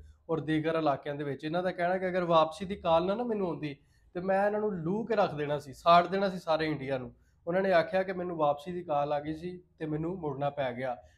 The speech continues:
ਕਿਉਂਕਿ ਉਹਨਾਂ ਦਾ ਐਸ ਫੋਰ ਸਿਸਟਮ ਤਬਾਹ ਹੋ ਚੁੱਕਿਆ ਸੀ, ਉਹਨਾਂ ਦਾ ਸੈਟੇਲਾਈਟ ਸਿਸਟਮ ਜਾਮ ਹੋ ਚੁੱਕਿਆ ਸੀ, ਉਹਨਾਂ ਦੀ ਫੌਜੀ ਤਨਸੀਬਾਤ ਤੇ ਹਮਲੇ ਹੋਏ, ਉਹਨਾਂ ਦੀ ਹਰ ਸ਼ੈ ਤੇ ਤਬਾਹ ਹੋ ਚੁੱਕੀ ਸੀ। ਯਾਨੀ ਕਿ ਇੱਕ ਹਿਸਾਬ ਦਾ ਪਾਕਿਸਤਾਨ ਨੇ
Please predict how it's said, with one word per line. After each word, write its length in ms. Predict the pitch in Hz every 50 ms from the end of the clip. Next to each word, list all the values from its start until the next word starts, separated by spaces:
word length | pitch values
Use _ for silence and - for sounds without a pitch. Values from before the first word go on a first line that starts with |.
| _ _
ਕਿਉਂਕਿ 240 | 170 175 175 175 202
ਉਹਨਾਂ 200 | 196 196 202 208
ਦਾ 80 | 202 190
ਐਸ 240 | 175 170 170 - - - _
ਫੋਰ 220 | - 160 156 160 156
ਸਿਸਟਮ 360 | 160 170 151 - 175 170 170
ਤਬਾਹ 280 | - 147 139 147 156 165
ਹੋ 100 | 160 139
ਚੁੱਕਿਆ 340 | - 147 135 - 151 151 147
ਸੀ, 180 | 147 151 147 - _ _ _ _ _
ਉਹਨਾਂ 180 | 170 170 175 175
ਦਾ 100 | 175 180
ਸੈਟੇਲਾਈਟ 500 | 175 - 156 147 147 156 170 170 175 170
ਸਿਸਟਮ 400 | 170 - 165 156 - - 170 165 156
ਜਾਮ 260 | 151 139 139 147 165
ਹੋ 120 | 170 160
ਚੁੱਕਿਆ 320 | 147 - 139 - 156 151 151
ਸੀ, 180 | 147 147 147 139 - _ _ _ _ -
ਉਹਨਾਂ 220 | 165 165 170 180
ਦੀ 100 | 175 185
ਫੌਜੀ 340 | 180 - - 160 151 151 175
ਤਨਸੀਬਾਤ 680 | 170 175 160 151 156 - 170 151 151 147 147 147 -
ਤੇ 80 | 185 165
ਹਮਲੇ 280 | 156 151 156 160 170
ਹੋਏ, 200 | 160 165 151 143
ਉਹਨਾਂ 240 | 151 156 156 170 175
ਦੀ 120 | 170 170 147
ਹਰ 200 | 143 156 156 156
ਸ਼ੈ 220 | - 165 151 147
ਤੇ 120 | 147 156
ਤਬਾਹ 280 | 156 - 143 147 160 180
ਹੋ 100 | 196 180
ਚੁੱਕੀ 260 | 156 156 151 156 156 156
ਸੀ। 200 | 156 156 156 156 - _ _ _ _ _ 139
ਯਾਨੀ 320 | 135 170 185 208 226 240 -
ਕਿ 240 | - 139 127 127 - - - - -
ਇੱਕ 260 | 185 185 190 190 -
ਹਿਸਾਬ 500 | 208 196 185 - - 165 143 135 135 135
ਦਾ 160 | 135 135 135 139
ਪਾਕਿਸਤਾਨ 800 | 139 - 175 165 160 - 190 180 - - 175 156 151 143 143
ਨੇ 160 | 135 127 127